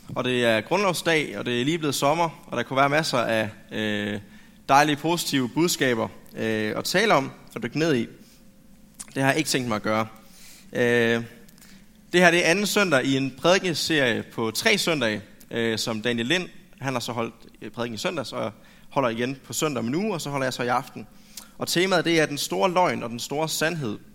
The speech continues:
ud fra en bog af den svenske biskop Bo Giertz. Og, øh, Bo Giertz, han taler altså om, at der er tre store grundløgne. Den første, det er, at vi siger, "Der findes ingen Gud."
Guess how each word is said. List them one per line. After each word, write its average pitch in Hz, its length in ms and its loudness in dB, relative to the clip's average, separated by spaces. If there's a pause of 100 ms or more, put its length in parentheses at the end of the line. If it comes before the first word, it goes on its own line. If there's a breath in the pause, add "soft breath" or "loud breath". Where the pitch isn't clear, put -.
(120)
ud 135 140 -6
fra 110 200 -6
en 104 100 -6
bog 113 360 -6
af 107 120 -6 (160)
den 113 200 -12
svenske 120 360 -10
biskop 117 420 -10
Bo 110 80 -12
Giertz. 120 480 -8 (1200 loud breath)
Og, 139 320 4
øh, 143 200 4
Bo 160 80 -2
Giertz, 180 240 6
han 190 100 -4
taler 196 220 4
altså 156 180 2
om, 175 80 0
at 156 140 0
der 143 60 2
er 156 140 4
tre 185 380 0
store 175 360 -2
grundløgne. 151 1000 -2 (340)
Den 127 80 -12
første, 190 340 0
det 160 80 0
er, 165 100 4
at 147 100 -2
vi 139 60 -4
siger, 165 360 0 (400 loud breath)
"Der 135 60 -6
findes 180 340 0
ingen 165 180 -2
Gud." 196 260 -4